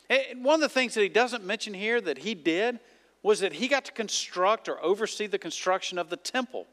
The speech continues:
Solomon's temple, the greatest temple in, in Jerusalem, in Israel. And so Solomon here says, "I did all of this. I did all of this." Think about in our, our day,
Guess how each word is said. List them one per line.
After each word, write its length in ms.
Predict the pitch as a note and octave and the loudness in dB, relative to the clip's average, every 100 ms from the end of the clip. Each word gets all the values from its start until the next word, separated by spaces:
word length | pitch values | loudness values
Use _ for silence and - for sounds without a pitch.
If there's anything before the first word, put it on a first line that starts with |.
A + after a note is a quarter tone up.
| _ _ _ _ _ | _ _ _ _ _
Solomon's 720 | - - G3 G#3 B3 A#3+ A3+ | -6 0 6 8 8 6 2
temple, 300 | - A#3 G#3+ | 0 -2 0
the 80 | D3 | -4
greatest 600 | C3 D3+ F3+ A3+ B3 - | -4 0 4 4 2 -2
temple 320 | - A#3 A#3 G#3+ | -4 -4 0 0
in, 180 | G3+ G3+ | 0 -6
in 220 | G3 G3+ | -8 -8
Jerusalem, 640 | F3+ G3 A3 A3+ - C3 | -6 0 0 -2 -6 -6
in 140 | D#3+ F#3 | -6 2
Israel. 480 | G3+ A#3+ D3 G#2 - _ _ _ _ _ _ _ | 2 2 -4 -12 -14 _ _ _ _ _ _ _
And 120 | A#3 | -4
so 120 | A#3+ B3+ | -2 0
Solomon 540 | - C4+ C#4+ D4 B3 | 2 6 8 6 4
here 220 | F#3+ G#3 | -2 -2
says, 360 | G3 G3 E3+ D3 - | 0 2 2 0 -6
"I 300 | F#3+ A3 A3+ F3+ | -4 -2 -2 -4
did 380 | - F#3 F#3 F3+ - - - - | 2 4 6 4 0 -18 -20 -4
all 460 | - A#3 C#4 B3+ F3+ | 4 8 10 10 6
of 160 | A2+ | 0
this. 440 | G2+ F2 - - - _ _ _ _ _ _ - | -8 -14 -12 -12 -14 _ _ _ _ _ _ -4
I 160 | A#3+ | -2
did 300 | G#3+ G#3+ G3 - - | 2 2 2 -2 -4
all 300 | F#3+ A3 G3+ | 0 2 2
of 120 | A#2 | 0
this." 220 | A#2 - | -6 -6
Think 280 | - D4 D#4 | 0 0 2
about 460 | D#4 G#3 D#3+ D#3 - | 0 4 4 2 0
in 160 | C#3 | -8
our, 420 | C#3+ F3 G3+ A3 - _ _ _ _ _ - - | 2 4 6 4 -4 _ _ _ _ _ -20 -4
our 240 | E3+ F#3+ A3 | 2 4 4
day, 380 | E3+ C3 A#2 | 2 0 -2